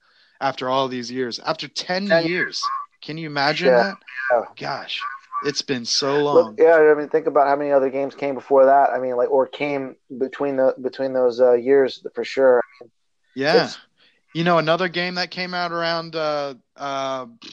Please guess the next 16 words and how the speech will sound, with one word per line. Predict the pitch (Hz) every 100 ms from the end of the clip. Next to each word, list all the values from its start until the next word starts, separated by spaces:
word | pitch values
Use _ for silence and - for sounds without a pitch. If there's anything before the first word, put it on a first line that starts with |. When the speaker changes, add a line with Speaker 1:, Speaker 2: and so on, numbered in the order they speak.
| 135 123 113 107 _ _
Speaker 1:
I, | 123 131 135
I | 139
wanna | 156 165
say | - 147 135
two | -
thousand | 147 151 139 127 117 _ _ _
five | 147 143 151
or, | 139 131 117 _ _ _
no, | 202 190
no, | 196 156
two | - 220
thousand | 202 160 139 123
seven, | - 165 170 185
something | - 262 233 147
like | 139 123 123
that, | 135 123